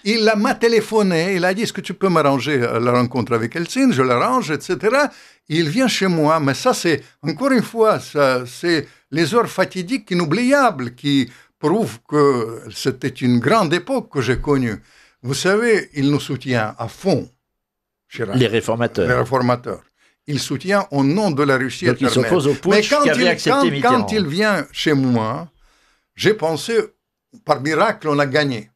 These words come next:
Speaker 1: J'ai pensé qu'on va parler de, on a parlé, on a eu beaucoup de conversations géopolitiques, et cetera.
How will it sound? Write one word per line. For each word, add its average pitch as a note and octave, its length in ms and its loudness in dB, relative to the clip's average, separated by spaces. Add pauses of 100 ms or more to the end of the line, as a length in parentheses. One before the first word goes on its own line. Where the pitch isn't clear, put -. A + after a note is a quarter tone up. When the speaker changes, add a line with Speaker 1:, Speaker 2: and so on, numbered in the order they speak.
(420)
Speaker 1:
J'ai C3 140 -4
pensé C#3 380 -2
qu'on C3 160 -4
va B2+ 100 2
parler B2+ 300 -2
de, A2+ 120 -10
on D#3 120 -6
a F3 80 0
parlé, C#3 440 -2
on A#2 60 -4
a A#2 100 0
eu G#2+ 40 -6
beaucoup C3 260 -8
de B2+ 60 -4
conversations A2+ 560 -6
géopolitiques, B2+ 680 -8
et A#2 60 -8
cetera. C#3 500 -6